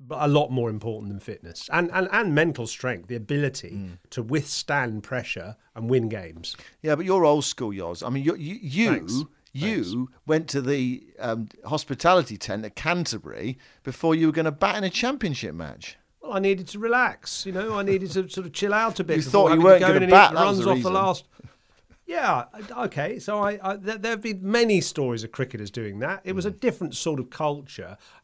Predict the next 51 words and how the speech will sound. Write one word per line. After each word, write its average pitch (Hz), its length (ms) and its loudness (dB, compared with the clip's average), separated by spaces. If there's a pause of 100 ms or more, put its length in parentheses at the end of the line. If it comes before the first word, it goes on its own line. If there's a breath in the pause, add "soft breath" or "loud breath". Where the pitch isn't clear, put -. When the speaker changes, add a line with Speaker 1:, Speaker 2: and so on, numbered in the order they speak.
Speaker 1:
You 285 140 -10
know, 135 140 0
now, 151 640 2
would 190 100 2
I 202 160 0
do 202 240 -2
that 196 180 -4
now? 208 240 -4
No, 233 460 0
I 156 80 -2
wouldn't. 202 480 -10
I 143 80 -4
wouldn't 202 240 -2
have 180 100 -8
done 202 260 -4
that. 87 280 -14
I 135 80 -8
mean, 151 140 -6
it, 160 260 -12
it 175 100 -8
was 170 140 -6
sort 180 220 -2
of 147 40 -6
more 147 480 0 (220 soft breath)
accepted - 580 -6
then. 110 140 -8
You 151 120 -2
had 180 180 -6
to 143 40 -10
keep - 380 -2 (240 soft breath)
the 127 80 -8
hospitality 143 720 -2
people 120 360 -4
happy, 113 520 -6 (260)
you 131 80 -12
know, 123 140 -2
to - 120 -12
go 143 120 0
and 131 140 -2
visit. 147 200 -4
I 156 40 -8
mean, 156 160 -2
we 160 160 0
had 147 180 0
a 131 60 0
rota 147 560 0
in 117 120 -8
the 117 60 -4
Middlesex 123 560 -6 (220)
dressing 139 360 -2
room. 135 220 -6